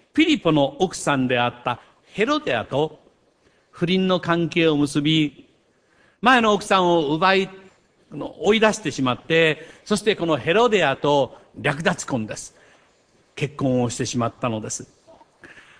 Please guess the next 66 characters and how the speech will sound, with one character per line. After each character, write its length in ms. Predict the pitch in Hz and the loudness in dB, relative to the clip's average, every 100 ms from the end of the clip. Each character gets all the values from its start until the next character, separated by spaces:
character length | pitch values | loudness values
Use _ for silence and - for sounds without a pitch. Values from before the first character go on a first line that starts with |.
| _ _ _ | _ _ _
そ 300 | - - 214 | -12 -2 2
の 520 | 233 226 208 160 - - _ _ _ _ | 4 4 4 0 -8 -20 _ _ _ _
行 220 | - 139 | -2 0
動 180 | 123 117 | 2 2
は 320 | 120 139 135 - | 2 2 0 0
二 240 | 123 180 | 2 2
重 260 | 190 277 269 | 4 4 4
の 140 | 254 | 4
意 60 | 226 | 2
味 120 | 170 | 2
で 280 | 147 165 151 - - | 2 2 0 -12 -4
神 180 | - 262 | 0 2
様 240 | 220 196 | 2 2
の 100 | 175 | 2
律 200 | 160 180 - | 2 -2 0
法 240 | 202 190 175 | 4 4 2
掟 320 | 165 - 185 | -2 2 4
に 520 | 185 180 151 - - | 6 4 2 -4 -20
反 280 | - 180 202 | -4 -2 0
す 120 | 196 | 0
る 140 | 208 143 | 0 0
こ 120 | 120 | -2
と 120 | 143 | -2
で 100 | 131 | -2
し 60 | 107 | -6
た。 140 | - - _ _ _ _ _ - | -12 -20 _ _ _ _ _ -4
第 180 | 117 | -4
一 140 | 110 117 | -4 -4
に、 280 | 151 185 - - _ - | -4 -4 -16 -20 _ -4
自 140 | 156 | 0
分 240 | 156 156 | 2 2
の 140 | 151 156 | 2 0
奥 140 | 160 | 0
さ 140 | - 143 | -2 0
ん 120 | 139 | 0
を 100 | 135 | 0
理 180 | 143 180 | 0 2
由 240 | 202 196 | 4 2
も 140 | 170 | 0
な 140 | 147 151 | 0 0
く 120 | 147 | -2
追 200 | 110 135 | -2 -2
い 40 | |
出 120 | 139 147 | 0 -2
し 80 | |
た 120 | - 120 | -4 -12
こ 100 | - | -12
と。 180 | 110 - _ _ _ - | -16 -16 _ _ _ -6
そ 140 | 233 | -4
し 60 | - | 0
て 80 | |
第 260 | 175 208 185 | 2 4 4
二 100 | 180 | 2
に、 200 | 185 165 - - | 2 2 -4 -12
兄 100 | - 302 320 | 0 2 4
弟 260 | 233 202 180 | 4 4 4
の 240 | 170 175 | 2 0
奥 140 | 196 | -2
さ 160 | - 160 | 0 2
ん 200 | 156 147 | 4 2
を 100 | 139 | 2
奪 180 | 139 165 | 0 -2
っ 60 | |
た 180 | - 123 | -4 -10
こ 120 | - | -10
と。 140 | - | -14